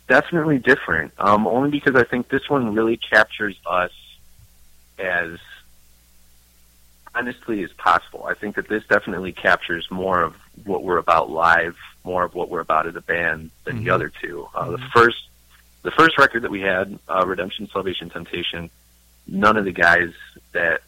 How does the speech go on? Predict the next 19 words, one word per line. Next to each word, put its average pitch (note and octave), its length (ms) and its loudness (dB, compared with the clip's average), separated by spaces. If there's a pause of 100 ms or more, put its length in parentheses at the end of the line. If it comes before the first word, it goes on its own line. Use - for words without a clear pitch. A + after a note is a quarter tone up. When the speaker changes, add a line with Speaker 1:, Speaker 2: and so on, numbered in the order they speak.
Speaker 1:
are E2+ 160 -2
in F2 80 -4
the E2+ 60 -8
band E2 220 -8
now, F2+ 340 4
except - 340 -8
for, - 340 -8 (100)
uh, - 200 -10 (100)
Tommy E2+ 200 2
Kamka, - 360 -2
the E2 100 -6
guitarist, F2 600 2 (100)
uh, - 120 -8
was F2 200 -8
on F2+ 300 0 (260)
that E2 200 0
record. - 400 -8
Speaker 2:
Okay. B2+ 240 -8
Speaker 1:
So F2+ 340 4